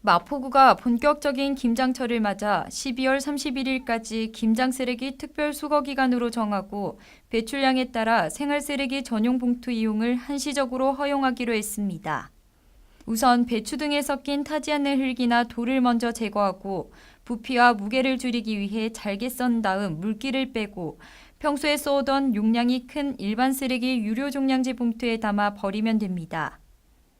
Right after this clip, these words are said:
단독과 다가구 주택 및 소형 음식점에서는 김장 쓰레기 배출량이 적을 경우에는 기존 음식 쓰레기 배출 방법과 동일하게 음식 쓰레기 종량제 봉투에 담아 음식물 전용 수거 용기에 배출하고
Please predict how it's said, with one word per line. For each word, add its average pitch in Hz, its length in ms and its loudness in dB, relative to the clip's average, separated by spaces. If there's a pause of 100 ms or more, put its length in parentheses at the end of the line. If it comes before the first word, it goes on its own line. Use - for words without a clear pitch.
(180)
단독과 254 600 4
다가구 240 440 0
주택 233 320 -4
및 240 200 0
소형 294 340 0
음식점에서는 233 1040 0
김장 254 380 2
쓰레기 262 340 -2
배출량이 233 720 0
적을 226 400 -2
경우에는 214 640 -2 (400)
기존 240 340 2
음식 233 300 0
쓰레기 277 420 -2
배출 233 320 -4
방법과 233 600 0
동일하게 220 840 0
음식 226 300 2
쓰레기 262 380 -2
종량제 254 480 2
봉투에 233 460 0
담아 202 500 0
음식물 254 560 2
전용 247 320 2
수거 277 320 -2
용기에 247 380 2
배출하고 202 840 -4